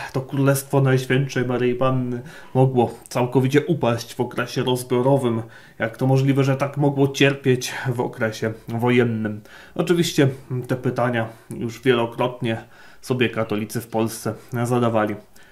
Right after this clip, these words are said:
Odpowiedź na nie jest dosyć prosta. Mamy ją już w Starym Testamencie. W księgach Starego Testamentu znajdziemy proroków, którzy krzyczą, którzy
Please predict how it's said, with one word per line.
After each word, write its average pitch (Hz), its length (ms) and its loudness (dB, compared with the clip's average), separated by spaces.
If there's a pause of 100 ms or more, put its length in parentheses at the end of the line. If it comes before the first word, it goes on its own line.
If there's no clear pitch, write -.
(220)
Odpowiedź 170 540 2
na 170 120 2
nie 160 200 0 (280)
jest 139 260 -4
dosyć 135 340 -2
prosta. 131 640 -2 (460)
Mamy 120 320 2
ją 117 180 4
już 120 340 -4
w 113 400 -2 (100)
Starym 120 420 -2
Testamencie. 127 760 2 (600)
W - 60 -20
księgach 160 480 6
Starego 156 300 0
Testamentu 143 680 2
znajdziemy 139 420 4
proroków, 143 800 2
którzy 117 440 -2 (540)
krzyczą, 135 560 4
którzy 117 380 -2